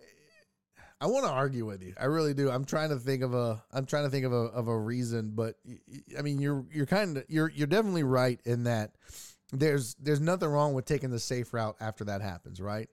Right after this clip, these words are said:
But going for it again and again, I don't know. It's tough 'cause I know what he's doing. He's trying to go on the road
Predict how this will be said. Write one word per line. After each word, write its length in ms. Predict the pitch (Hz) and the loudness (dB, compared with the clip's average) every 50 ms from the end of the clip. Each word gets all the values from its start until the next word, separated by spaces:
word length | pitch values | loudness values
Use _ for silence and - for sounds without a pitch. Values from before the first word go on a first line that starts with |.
| _ _ _ _ _ _ _ _ _ _ _ 147 | _ _ _ _ _ _ _ _ _ _ _ -4
But 120 | 147 151 | -2 0
going 240 | 139 175 180 196 180 | 2 2 2 2 0
for 220 | 156 165 165 151 | 0 0 2 2
it 60 | 135 117 | 2 0
again 640 | 95 98 95 117 131 139 139 139 139 143 139 139 _ _ _ _ _ _ _ _ _ _ _ _ _ - | -2 -2 0 0 2 2 2 0 0 0 -2 -6 _ _ _ _ _ _ _ _ _ _ _ _ _ -10
and 120 | 120 113 | -8 -8
again, 640 | 95 92 92 117 139 139 135 131 131 131 135 131 123 _ _ _ _ _ _ _ _ _ _ _ _ _ _ _ _ _ _ _ _ _ _ _ _ _ _ _ _ _ _ _ _ _ _ _ _ _ _ _ _ _ _ _ _ _ _ _ _ _ _ _ _ _ _ _ _ _ _ _ _ _ _ _ _ _ _ _ _ _ _ _ _ _ _ _ _ _ _ _ _ _ _ _ _ _ _ _ _ _ _ - | -8 -8 -4 -2 0 0 2 0 0 0 -2 -4 -8 _ _ _ _ _ _ _ _ _ _ _ _ _ _ _ _ _ _ _ _ _ _ _ _ _ _ _ _ _ _ _ _ _ _ _ _ _ _ _ _ _ _ _ _ _ _ _ _ _ _ _ _ _ _ _ _ _ _ _ _ _ _ _ _ _ _ _ _ _ _ _ _ _ _ _ _ _ _ _ _ _ _ _ _ _ _ _ _ _ _ -8
I 20 | |
don't 140 | 110 123 131 | -6 -4 0
know. 240 | 143 160 160 120 - _ _ _ _ _ _ _ _ _ _ _ _ _ _ _ _ _ - | 0 0 0 0 -4 _ _ _ _ _ _ _ _ _ _ _ _ _ _ _ _ _ -16
It's 160 | - - - | -14 -12 -2
tough 400 | - 143 127 117 95 - - - _ | 0 0 2 2 0 -4 -8 -12 _
'cause 100 | - 131 | -2 0
I 100 | 127 131 | 0 2
know 180 | 143 147 156 165 | 2 4 4 4
what 160 | 156 143 - | 4 2 0
he's 280 | 113 135 147 147 131 107 | 0 0 0 0 0 -2
doing. 440 | 107 113 101 101 101 98 92 95 - _ _ _ _ _ _ _ _ _ - | -4 -4 -4 -4 -6 -8 -10 -16 -20 _ _ _ _ _ _ _ _ _ -8
He's 140 | 143 139 | -8 -4
trying 180 | - 165 147 143 | -2 -2 0 0
to 80 | 131 123 | -2 0
go 360 | 113 131 127 127 120 123 127 | 0 0 0 0 0 0 0
on 100 | 127 123 | 0 0
the 80 | 120 | 0
road 560 | 113 110 113 120 123 123 120 120 120 113 101 | 0 0 2 2 2 2 2 0 0 -2 -8